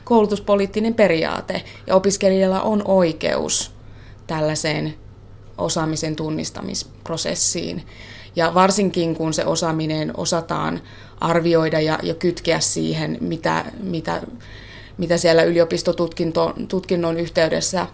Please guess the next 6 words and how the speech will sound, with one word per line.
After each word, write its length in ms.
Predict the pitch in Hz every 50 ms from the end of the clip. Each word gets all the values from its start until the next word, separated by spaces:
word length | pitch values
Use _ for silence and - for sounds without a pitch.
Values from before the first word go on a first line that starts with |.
| - - - - - - - - - - - - - - - -
ää, 400 | - 175 170 170 170 170 160 - - -
vaaditaan. 600 | 185 185 175 160 160 160 - - - - - 208 190 - - - - - - - - - - - - - - - - - -
Mut 200 | - - 185 175
silti 280 | - 214 214 208 220 220
tosiaan 640 | - 190 185 185 196 185 180 175 175 175 175 165 - - - - - - - - - - - - - - - - - - - -
ne 400 | 208 196 185 180 180 180 175